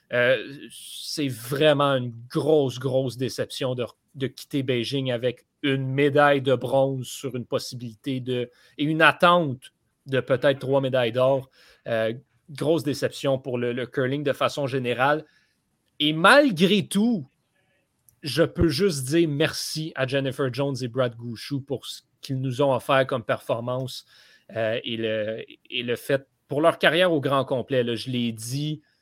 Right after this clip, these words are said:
euh, je l'ai dit, là, là, il y a deux jours, pour moi, les deux vont prendre leur retraite à la fin de cette saison. Fait que c'est, euh, je pense que c'était le, un, un très beau chant du cygne pour eux.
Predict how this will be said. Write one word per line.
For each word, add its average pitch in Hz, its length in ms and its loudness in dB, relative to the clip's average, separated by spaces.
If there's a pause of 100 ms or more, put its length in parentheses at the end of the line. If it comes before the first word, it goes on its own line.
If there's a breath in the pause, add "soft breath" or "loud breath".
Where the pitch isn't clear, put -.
(240)
euh, 110 540 -2
je 107 120 -12
l'ai 113 120 -6
dit, 120 160 -12
là, 120 160 -2
là, 104 280 -4
il 107 120 -8
y 113 80 -2
a 117 60 -2
deux 120 260 -2
jours, 135 460 -2 (380)
pour 127 220 0
moi, 139 260 2
les 123 180 0
deux 135 180 -2
vont 127 220 -2
prendre 123 220 -6
leur 117 160 0
retraite 123 380 -4
à 120 60 -2
la 107 100 -4
fin 123 140 -10
de 110 60 -16
cette - 160 -12
saison. 113 420 -8
Fait - 180 -16 (100)
que 101 260 -14
c'est, - 260 -18
euh, - 320 -20 (360 soft breath)
je - 60 -20
pense 127 200 0
que 131 80 0
c'était 110 240 0
le, 110 120 -6
un, 135 180 2
un 139 140 2
très 135 220 6
beau 139 180 2
chant 127 240 0
du 117 140 -6
cygne 107 560 -4
pour 135 280 -8
eux. - 60 -16